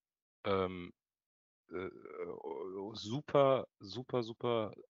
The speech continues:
toll, dass sie da überhaupt mitgemacht hat und auch mein Respekt,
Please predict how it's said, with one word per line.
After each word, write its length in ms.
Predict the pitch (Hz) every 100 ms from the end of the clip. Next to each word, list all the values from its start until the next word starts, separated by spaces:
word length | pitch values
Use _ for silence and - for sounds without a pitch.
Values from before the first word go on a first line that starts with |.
| _
toll, 280 | - 117 123
dass 200 | 113 -
sie 100 | 107
da 280 | 101 101 -
überhaupt 400 | 101 98 90 117
mitgemacht 560 | - - 120 113 -
hat 180 | 123 -
und 180 | 92 -
auch 160 | 98
mein 200 | 98 107
Respekt, 500 | 117 123 - 120 127